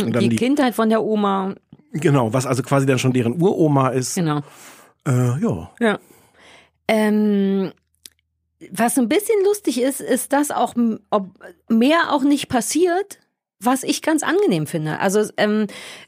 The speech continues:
Speaker 1: also erstmal ist es deutsch, da sind wir immer so ein bisschen mü, mü, mü, mü, mü. Das finde ich angenehm. Ich mag eh Christiane Paul und Corinna Harfuch und finde, es raschelt nicht doll. Es ist nicht so, dass man die ganze Zeit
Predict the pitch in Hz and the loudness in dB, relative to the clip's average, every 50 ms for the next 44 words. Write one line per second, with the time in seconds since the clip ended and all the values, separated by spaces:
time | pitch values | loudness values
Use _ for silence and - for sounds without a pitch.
0 | _ _ _ _ - 220 208 - 269 269 302 277 240 220 185 - - 220 214 240 | _ _ _ _ -2 0 2 2 0 2 0 0 0 -2 -4 -2 0 0 2 2
1 | 285 320 - - 254 226 196 226 233 220 226 202 202 202 202 180 196 190 220 202 | 0 0 -2 -2 -2 -2 0 0 0 2 2 2 0 0 0 0 0 0 -2 -2
2 | - 208 196 196 208 226 226 220 214 208 208 202 196 196 196 202 220 254 208 - | 0 0 0 2 2 2 0 0 0 0 0 0 0 0 0 0 0 0 0 0
3 | 277 302 - - 381 359 330 - - 285 311 302 294 277 247 - 254 254 285 277 | 0 0 0 -2 -2 -2 -2 -2 0 0 0 0 2 0 0 0 0 0 0 -2
4 | - - 294 - - 262 - 247 226 220 220 196 214 240 262 269 233 - 294 311 | -4 -6 -6 -4 -4 -2 0 0 0 0 -2 -2 -2 -2 0 0 2 2 2 0
5 | - - 269 220 226 220 214 196 202 233 262 - - 311 269 262 247 226 - - | 2 0 -2 0 0 0 0 0 0 0 -2 -2 -4 -4 -2 0 -2 -2 0 0
6 | 254 262 254 254 226 - - 190 220 285 - 339 320 - 277 - - - 247 247 | 0 2 2 0 -2 -4 -2 -2 -2 0 0 -2 -2 -2 -2 -2 0 0 2 2
7 | 254 247 208 240 240 254 233 - 247 247 240 233 214 233 220 208 196 208 214 - | 2 0 0 -2 -2 -2 0 0 0 0 0 2 2 0 0 0 0 0 0 0
8 | 220 196 - | -2 -2 -2